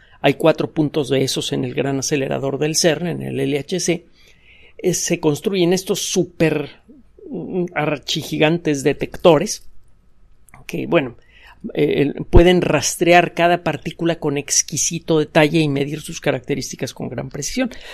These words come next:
So, usted puede echarse unos cálculos y decir, bueno, si de veras se forma un quark de tal tipo, el, este quark que dice la mecánica cuántica que existe y que todavía no hemos observado, pues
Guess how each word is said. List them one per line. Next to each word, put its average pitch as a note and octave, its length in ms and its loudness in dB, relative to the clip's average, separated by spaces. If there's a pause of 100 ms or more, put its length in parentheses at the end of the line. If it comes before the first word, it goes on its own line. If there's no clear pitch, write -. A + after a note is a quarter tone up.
So, - 180 4
usted - 260 2
puede F#3+ 360 4 (240)
echarse E3+ 340 4
unos G3+ 180 2
cálculos G#3 440 2
y F3+ 60 2
decir, F#3 260 0
bueno, F#3 220 2
si - 300 -2
de D3 80 4
veras G#3 220 4
se E3 100 -4
forma F#3 220 -2
un F3 100 0
quark C4+ 440 2 (500)
de D3+ 160 -4
tal G3 260 4
tipo, B3+ 720 4
el, - 260 -4
este F3+ 380 0
quark F#3 340 0
que D3+ 160 0
dice F3 280 2
la D#3 120 4
mecánica D#3 520 0
cuántica D#3 420 -2
que - 100 -2
existe - 380 -2
y - 20 -4
que - 120 -6
todavía D3+ 300 2
no D#3+ 160 0
hemos D3+ 200 -4
observado, D#3+ 560 0 (440)
pues - 200 -2